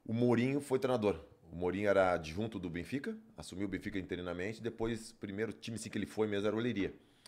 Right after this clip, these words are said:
E aí foi muito bem, eles foram vice-campeões, acho, da Taça da Liga, e aí o Porto contratou o Mourinho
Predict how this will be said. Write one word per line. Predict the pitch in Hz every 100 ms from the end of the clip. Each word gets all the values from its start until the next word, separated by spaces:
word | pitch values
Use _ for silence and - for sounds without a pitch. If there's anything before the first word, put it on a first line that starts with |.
| - _ _ _
E | 90
aí | 82 80 85 92 98 101 107
foi | - 110
muito | 113 123
bem, | 110 139 - - _ _ _ _ _ _ _ -
eles | 107 -
foram | 110 110 110 107 104 98 90
vice-campeões, | 73 139 - 104 82 95 104
acho, | 85
da | 87 73 67
Taça | - 87 87
da | 80
Liga, | 73 107 165 - - _ - _ -
e |
aí | 101
o | 117
Porto | 117 127 131
contratou | 131 123 135
o |
Mourinho | 135 131 110